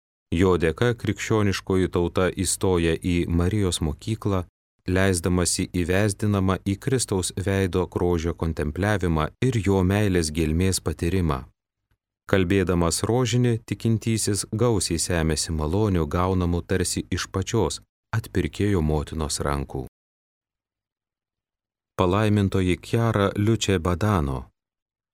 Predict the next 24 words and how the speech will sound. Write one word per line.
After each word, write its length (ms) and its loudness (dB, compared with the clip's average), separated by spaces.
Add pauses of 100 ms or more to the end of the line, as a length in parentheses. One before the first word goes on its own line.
Septyniolikmetę 1120 0
Chiara, 520 2
žaidžiančią 600 0
tenisą, 560 0 (100)
nusmelkė 760 0
aštrus 480 -2
skausmas 500 -2
petyje. 560 -4 (920)
Jai 280 4
teliko 420 0
gyventi 480 0
metai, 520 0 (220)
per 140 0
kuriuos 420 0
teko 460 0
iškęsti 680 -2
daug 300 -2
skausmo. 580 -4 (640)
Chiaros 480 0
tėvai, 480 0 (280)
kukliai 400 0
gyvenantys 760 0
italai 680 0
iš 260 -4